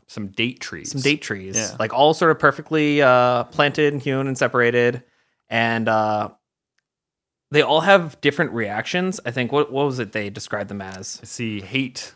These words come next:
Speaker 1: I see envy, and I see hope.
Speaker 2: Man, you were ready.
Speaker 1: <sighs> Prepared.
Speaker 2: Uh, but, like, no matter what, each of 'em, uh, rakes the trees with a fixity of obsession.
Speaker 1: Mm-hmm.
Speaker 2: And, like, that's the pattern. And, uh,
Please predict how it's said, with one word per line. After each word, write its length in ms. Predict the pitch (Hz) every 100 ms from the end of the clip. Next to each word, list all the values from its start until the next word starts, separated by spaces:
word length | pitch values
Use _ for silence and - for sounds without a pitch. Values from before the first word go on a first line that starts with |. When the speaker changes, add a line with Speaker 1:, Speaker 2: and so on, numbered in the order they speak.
| _ 101
Speaker 1:
I 60 |
see 320 | 101 113 92 -
envy, 640 | 117 127 117 104 85 80 _
and 140 | 104
I 80 | 95
see 200 | 95 95
hope. 460 | 80 - 104 - _ _ _ -
Speaker 2:
Man, 180 | 123 147
you 100 | 127
were 120 | 151
ready. 380 | 107 160 98 98
Speaker 1:
<sighs> 440 | _ - - - _
Prepared. 360 | _ 87 76 -
Speaker 2:
Uh, 340 | 110 110 110
but, 240 | 120 147
like, 300 | 147 143 - 156
no 140 | 156
matter 220 | 156 156
what, 300 | 135 143 -
each 200 | 143 -
of 80 | 131
'em, 240 | 127 123
uh, 340 | 117 107 104 101
rakes 300 | 107 120 120
the 60 | 123
trees 260 | 131 117
with 100 | 110
a 60 | 101
fixity 420 | - 131 - 113
of 100 | 104
obsession. 680 | 98 - 120 - 92 87 95 _ _ _ _ _ _ _ 104
Speaker 1:
Mm-hmm. 160 | 95
Speaker 2:
And, 60 | 104
like, 160 | 107
that's 220 | 110 113 -
the 80 |
pattern. 540 | 104 120 107 95 92 101 - _ _
And, 420 | 107 107 104 104
uh, 340 | 101 98 98